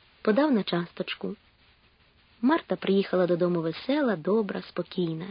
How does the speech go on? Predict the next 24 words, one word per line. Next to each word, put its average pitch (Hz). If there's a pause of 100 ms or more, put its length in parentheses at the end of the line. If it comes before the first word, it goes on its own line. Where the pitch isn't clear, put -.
(1120)
Через 208
те 233
пілігримство 208
до 175
Лаври 190 (400)
дуже 208
пом'якішало 208
її 175 (100)
серце. - (1080)
А 208
Воздвиженський, 202
поїхавши 202
до 175
Лаври 196 (260)
без 185 (200)
снідання 226 (580)
і 240
дуже 240
виголодавшись, 226 (680)
уплітав 247
на 262
всі 254
застави 208
печеню 277